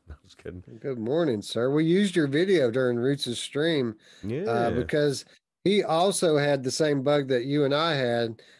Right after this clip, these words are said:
Speaker 2: uh, where one of the, the, uh, puzzle pieces vanished from the game completely, and you had to restart to make it, uh, re-, reappear.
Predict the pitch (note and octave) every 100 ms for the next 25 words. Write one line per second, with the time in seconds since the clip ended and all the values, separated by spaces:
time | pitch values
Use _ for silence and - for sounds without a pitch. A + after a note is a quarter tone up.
0 | _ - B2 A#2+ C3 C3 C#3 C#3+ A#2+ B2
1 | - - B2 A#2+ A#2+ A2+ E2+ C#3+ C#3+ C#3
2 | - A#2+ A2 A2 G2+ - _ _ - F#2+
3 | G#2 C3+ C#3 D3 C3 - C3 A#2+ A2+ B2+
4 | B2+ A2+ G2+ A#2 C3+ G#2+ G#2+ G#2 _ -
5 | _ _ - A2 A2 A2 B2+ A#2+ A2 B2+
6 | B2 - C3 B2+ A#2+ G#2+ A2+ A2 A2+ G#2
7 | _ G#2+ G2+ G2 A2 A2+ - A#2+ G#2+ B2+
8 | A2+ G2